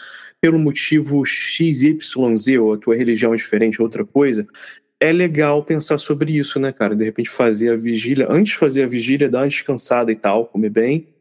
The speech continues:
e que aí a tua experiência lá que você já ia, tá, tava procurando, de repente vai ser melhor, né? Então fica a dica aí pra,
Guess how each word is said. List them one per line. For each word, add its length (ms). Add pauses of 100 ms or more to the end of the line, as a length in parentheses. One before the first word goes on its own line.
(420)
e 800
que 80
aí 260 (180)
a 100
tua 120
experiência 640
lá 120
que 100
você 260
já 140
ia, 240 (460)
tá, 160
tava 280
procurando, 800
de 80
repente 280
vai 100
ser 160
melhor, 400
né? 160 (580)
Então 260 (180)
fica 280
a 20
dica 320
aí 280 (800)
pra, 600